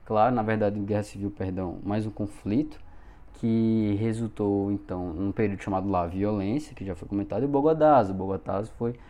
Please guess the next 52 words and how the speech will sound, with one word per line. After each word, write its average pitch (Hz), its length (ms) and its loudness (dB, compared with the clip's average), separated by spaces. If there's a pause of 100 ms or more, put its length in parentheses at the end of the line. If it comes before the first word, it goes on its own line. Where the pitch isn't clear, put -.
(260)
o - 40 -6
maior 104 220 4
levante 117 400 2
urbano 113 320 0
da 104 60 0
história 120 420 6
da 104 80 -2
América 98 320 -2
Latina, 104 460 0
e - 60 -6 (360)
ocasionou 117 420 2
um 117 220 4
amplo 151 340 2
conflito 117 460 -4
no 147 140 4
campo 117 440 0 (200)
entre 147 200 -6
liberais 135 380 6
e - 40 -14
conservadores, 127 720 0 (400)
que - 140 0
aí 147 180 8
nós 135 160 2
vamos 131 160 2
ver 123 100 0
depois 117 520 -2
que 113 180 -4
gerou, 110 520 2
geraram 110 360 0
as 110 100 -2
guerrilhas. 110 800 -2 (1040)
Em 151 80 2
compensação, 143 540 -2
também 123 280 0
teve 131 800 2
uma 117 160 0
tentativa 127 440 0
de 120 80 0
golpe 113 260 2
militar, 110 640 2
que 135 100 -14
também 135 460 4
é 135 40 4
mais 113 240 2
uma 135 160 0
quebra 120 420 0
nessa 104 240 -6
sociedade 98 460 -6
colombiana, 98 540 -4
que 101 120 -10
já 104 120 0
estava, 101 640 0